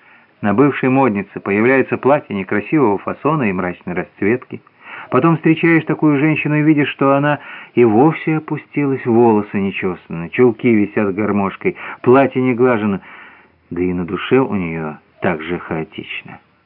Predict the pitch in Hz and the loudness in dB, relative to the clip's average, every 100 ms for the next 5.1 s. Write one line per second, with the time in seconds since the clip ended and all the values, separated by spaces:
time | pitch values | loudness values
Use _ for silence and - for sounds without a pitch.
0 | _ _ _ 95 95 92 82 80 90 95 | _ _ _ -6 -4 -4 -6 -8 -8 -6
1 | 87 76 104 170 190 165 _ _ _ _ | -6 -4 -2 0 -2 -8 _ _ _ _
2 | _ _ _ _ _ _ _ _ 101 104 | _ _ _ _ _ _ _ _ -2 -2
3 | 95 190 202 156 120 101 107 123 110 95 | 2 2 4 4 2 2 2 0 0 -2
4 | 85 90 90 - _ _ 92 85 82 - | -2 -6 -8 -12 _ _ -10 -8 -8 -12
5 | - | -16